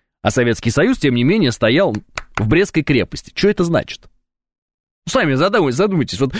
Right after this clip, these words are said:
вот чуть-чуть подумайте. Это значит, что Брест либо польский, либо он польским не был,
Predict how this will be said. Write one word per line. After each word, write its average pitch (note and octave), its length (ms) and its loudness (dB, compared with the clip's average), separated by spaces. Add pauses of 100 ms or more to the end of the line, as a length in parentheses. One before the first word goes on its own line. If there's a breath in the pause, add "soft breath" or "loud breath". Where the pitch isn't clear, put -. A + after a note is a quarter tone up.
вот G#3 80 0
чуть-чуть - 280 0
подумайте. B2+ 520 -2 (1300)
Это E3+ 200 0
значит, A3+ 300 0
что A#3+ 100 0
Брест A#3 340 0
либо G3 200 0
польский, B3 500 -2 (1300 loud breath)
либо G3+ 260 2
он A3+ 120 2
польским G3+ 460 2
не B3+ 160 4
был, C#3+ 260 -4